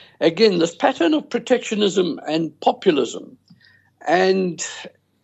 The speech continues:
we've seen the populism story, and whether you call it Zimbabwe, whether you call it Venezuela, whether you call it Cuba, whether you call it, in some ways, the, the Russia that was,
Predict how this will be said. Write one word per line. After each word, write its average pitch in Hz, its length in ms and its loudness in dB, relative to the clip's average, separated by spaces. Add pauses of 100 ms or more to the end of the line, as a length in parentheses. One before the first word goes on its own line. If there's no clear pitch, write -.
(120)
we've 190 220 2
seen 247 440 0
the 165 120 4
populism 143 760 0
story, - 640 0
and 139 280 -2
whether 175 180 4
you 165 140 4
call 165 300 2
it 143 120 -6
Zimbabwe, 170 680 4
whether 151 220 2
you 147 120 2
call 151 240 0
it 131 120 -16
Venezuela, 175 840 4 (420)
whether 180 240 2
you 175 160 0
call 165 280 2
it - 200 -6
Cuba, 175 520 2
whether 170 220 0
you 175 160 0
call 175 300 0
it, 165 200 -4
in 151 180 2
some 156 240 2
ways, 143 360 2
the, 143 400 2
the 139 140 2
Russia 143 340 0
that - 240 -6
was, 185 460 2